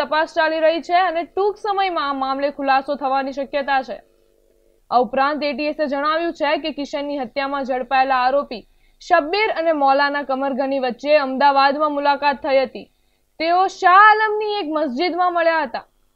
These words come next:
એટીએસની તપાસમાં ખુલ્યું છે કે મૌલાના કમરગની મુસ્લિમ સમાજ પર ટીકા ટિપ્પણી કરનાર લોકો પર કેસ કરાવતો અને જેહાદી ષડયંત્ર રચીને યુવકોની હત્યા માટે શબ્બીર જેવા યુવાનોને પ્રેરતો અને આવા જ એક જેહાદી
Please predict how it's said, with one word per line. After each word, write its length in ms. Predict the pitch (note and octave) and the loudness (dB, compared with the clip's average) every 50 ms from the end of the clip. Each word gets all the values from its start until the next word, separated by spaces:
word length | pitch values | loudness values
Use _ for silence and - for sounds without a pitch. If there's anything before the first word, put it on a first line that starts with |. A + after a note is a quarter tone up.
| _ _ _ _ - | _ _ _ _ -10
એટીએસની 560 | A3+ C4 C#4 A#3 D#4 D4+ C#4+ D4 C#4+ D4 D4 D4 | -8 -8 -6 -4 -4 -2 -2 -2 -2 -2 -4 -4
તપાસમાં 440 | C#4 D4 D4 C#4+ D4 D4 D4+ D4+ D4+ - | -2 0 -2 -2 -2 -2 -4 -4 -4 -4
ખુલ્યું 260 | D#4 D4 D4+ E4 E4 E4 | -4 -4 -2 -4 -4 -2
છે 160 | E4 D4+ D#4+ F4 D4+ | -2 0 0 0 -2
કે 80 | F4+ | -2
મૌલાના 500 | E4+ D4+ C#4+ C#4+ C#4+ D4 D4 D4 D4+ D4+ - | -4 -2 -2 0 0 0 -2 -4 -4 -6 -6
કમરગની 580 | - C#4 D4 D4 C#4+ B3 C4+ C4+ C4+ D4 D#4+ F4 - _ _ _ _ _ _ - | -6 -4 -4 -4 -4 -4 -4 -4 -4 -6 -8 -10 -14 _ _ _ _ _ _ -8
મુસ્લિમ 480 | C4+ D4+ F4 F#4 F#4 - G#4 A#4 A#4 G4+ | -4 -2 -2 -2 -2 -2 -2 -2 -2 -2
સમાજ 400 | G4 A4 F#4+ G4 G4 G4+ - - - | 0 0 2 4 4 2 2 0 0
પર 100 | G4+ G4+ F4 | 0 0 0
ટીકા 260 | G4 F4+ D4+ B3+ E4+ E4 | -2 -4 -2 2 2 2
ટિપ્પણી 360 | E4 E4 D#4+ C4 D4 E4 D#4+ C4 | 2 0 -4 -6 -6 -6 -4 -2
કરનાર 360 | D4+ D4 C4+ C#4+ D4 D4 C#4+ | -2 -2 -2 -2 -2 -2 -2
લોકો 320 | C4+ C4+ C4 C#4 C4 D#4 D#4+ D#4+ | 0 0 0 0 2 0 -2 0
પર 160 | - B3+ G3+ G3+ _ _ _ _ _ _ - | 0 -2 -2 -2 _ _ _ _ _ _ -6
કેસ 280 | C#4+ D4+ E4 E4 - | -2 -2 -2 -2 -2
કરાવતો 540 | - E4+ E4 D#4+ E4 D#4+ E4 D#4+ E4 G4+ G#4 | 0 2 4 4 4 4 2 0 0 0 2
અને 200 | G4 F4+ F4 F4 E4 A3+ - | 2 2 2 0 -2 -2 -2
જેહાદી 460 | C#4 D4 D#4+ E4+ F4+ F#4+ F#4+ G4+ F#4+ | -2 -2 2 4 4 4 4 4 0
ષડયંત્ર 500 | F#4+ - E4+ D#4+ D4 F4 F4 D#4+ E4+ E4 D#4 | 2 2 2 2 2 0 -2 -2 -2 -2 0
રચીને 460 | D#4 C#4+ D4 - F4+ F4+ E4+ C#4 G3 G#3+ _ _ _ _ _ - | 0 0 0 -2 -2 -2 -2 -6 -8 -10 _ _ _ _ _ -6
યુવકોની 680 | - C4 D#4+ F#4 G4+ A4+ A4 E4 G#4 G#4+ G#4 G#4 G4+ E4 | 0 2 2 4 2 2 2 0 0 0 0 0 -2 -2
હત્યા 360 | D#4 A#3 - - F4+ F4+ E4+ D#4 | -4 -4 -2 2 4 4 4 2
માટે 320 | C#4+ C4+ B3 - C#4 D4 | -2 -4 -2 -2 -2 -4
શબ્બીર 560 | D#4+ D#4 - - D4 B3 B3 C4 E4 E4+ D4+ A#3 | -4 -2 -2 -2 0 0 0 -2 -2 -2 -2 0
જેવા 180 | C4+ C4+ C#4 C#4+ C#4 | 2 2 2 2 2
યુવાનોને 580 | C4+ B3+ C4 C4 C4+ C4 C4 B3+ B3+ B3+ B3+ | 0 0 0 0 0 0 -2 -4 -4 -6 -6
પ્રેરતો 440 | - - A#3+ A#3 A#3 A3 A3 - G#3+ - - _ _ _ _ _ _ _ - | -6 -4 -4 -4 -4 -4 -6 -8 -10 -12 -12 _ _ _ _ _ _ _ -8
અને 140 | A#3 B3 A#3+ | -4 -2 -2
આવા 260 | A#3 A#3 A3+ A#3+ C4 C#4 C#4 A#3 | 0 0 2 4 4 4 2 2
જ 80 | C#4 | -2
એક 100 | C#4 A3+ - | -2 -2 -4
જેહાદી 380 | A#3+ B3 C4+ C4 C4 C4 B3+ | -2 0 2 2 2 0 0